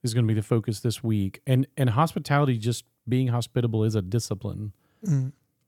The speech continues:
Speaker 1: Um, I don't, I don't know that it comes naturally to anybody. Um,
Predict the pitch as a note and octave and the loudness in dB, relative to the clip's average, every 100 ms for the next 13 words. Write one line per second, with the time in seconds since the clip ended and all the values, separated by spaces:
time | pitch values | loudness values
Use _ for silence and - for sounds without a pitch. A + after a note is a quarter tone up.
0 | _ - G#2 G2+ G2 G2 G2 - _ _ | _ -2 0 2 0 -2 -6 -12 _ _
1 | - C3 C#3 - B2+ D3 B2+ C3+ F3 E3 | -2 0 0 0 2 2 4 4 6 4
2 | A#2 A2+ A2+ C3+ A2+ A2+ A2+ A2 A#2 G2+ | 2 0 -2 -2 0 0 0 0 0 -2
3 | F#2+ - D#3 C#3 G2+ F#2 E2+ F2+ F2+ - | -4 2 4 4 2 -2 -4 -10 -12 -16
4 | _ _ _ _ _ - G#2+ G2+ G2 G2+ | _ _ _ _ _ -4 0 0 0 -4
5 | G2 | -6